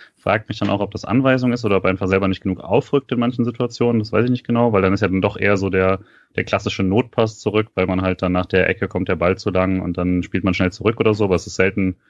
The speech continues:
ähm, dass hier wirklich in so ein Dreieck eingebunden wird, wie in der einen schönen Szene. Aber wenn sie's machen, klappt's. Also deswegen hätte ich eigentlich mehr gerne davon.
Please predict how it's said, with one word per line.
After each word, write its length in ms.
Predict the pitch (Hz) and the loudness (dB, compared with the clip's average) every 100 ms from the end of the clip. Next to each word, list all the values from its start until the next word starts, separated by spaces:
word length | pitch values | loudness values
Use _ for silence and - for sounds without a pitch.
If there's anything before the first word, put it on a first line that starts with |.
| _ _ _ _ - | _ _ _ _ -2
ähm, 420 | 95 90 90 87 | 0 2 0 0
dass 200 | - - | -2 0
hier 160 | 92 | 0
wirklich 240 | 95 95 87 | 0 -2 -2
in 80 | 92 | 0
so 80 | |
ein 40 | 90 | 2
Dreieck 320 | 92 92 95 | 2 2 2
eingebunden 460 | 104 117 117 113 110 | 0 2 2 2 0
wird, 180 | 107 | 0
wie 40 | 107 | 0
in 60 | 104 | 0
der 120 | 98 | 0
einen 200 | 104 107 | 0 -2
schönen 240 | 104 104 | -2 -4
Szene. 400 | 104 104 107 107 - _ _ _ _ _ | -2 0 0 -2 -8 _ _ _ _ _
Aber 280 | - 92 85 | -4 -2 2
wenn 160 | 95 127 | 2 2
sie's 180 | 160 - | 2 2
machen, 260 | 135 139 | 0 0
klappt's. 420 | - 131 - - _ | -2 -2 -4 -20 _
Also 200 | - 92 | -8 -6
deswegen 440 | 92 92 92 90 - - | -4 -2 -2 -2 -6 -6
hätte 180 | 101 | -6
ich 160 | 107 - | -6 -2
eigentlich 280 | 98 104 107 | 0 0 2
mehr 200 | 101 104 | 2 2
gerne 240 | 82 82 | 0 -4
davon. 280 | 82 - | -6 -6